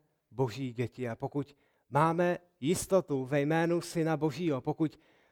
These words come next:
jsme našli naději v Pánu Ježíši Kristu, tak máme všechny výsady, které zahrnuje být božími dětmi.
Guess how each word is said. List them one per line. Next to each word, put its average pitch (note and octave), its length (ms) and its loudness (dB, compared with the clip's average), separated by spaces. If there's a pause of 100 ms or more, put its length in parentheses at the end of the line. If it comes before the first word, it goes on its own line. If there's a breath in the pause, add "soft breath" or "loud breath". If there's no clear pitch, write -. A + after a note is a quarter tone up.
(160 soft breath)
jsme D#3 320 0
našli F3+ 440 4
naději F3+ 380 6
v - 100 -12
Pánu E3+ 260 2
Ježíši E3 420 -2
Kristu, D3 500 -4 (1400)
tak B2 140 -10
máme C#3+ 220 0
všechny D3+ 360 -6
výsady, C3+ 400 -6
které B2 320 -6
zahrnuje B2+ 480 -6
být G#2+ 160 -14
božími A2 420 -10
dětmi. G#2 400 -16